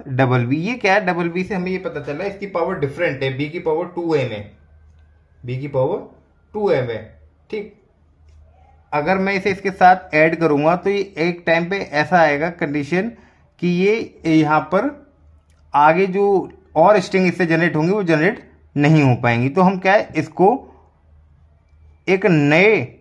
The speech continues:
नॉन टर्मिनल के साथ एसोसिएट कर देते हैं। ठीक है,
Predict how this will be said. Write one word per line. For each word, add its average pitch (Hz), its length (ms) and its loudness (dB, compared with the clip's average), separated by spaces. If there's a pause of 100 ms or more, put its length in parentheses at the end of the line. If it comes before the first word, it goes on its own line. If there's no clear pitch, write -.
(140)
नॉन 165 280 4
टर्मिनल 180 400 2
के 170 100 -4
साथ 175 280 2
एसोसिएट 151 460 0
कर 131 120 2
देते 107 300 -2
हैं। 123 80 -2
ठीक 180 200 -2
है, 190 200 -8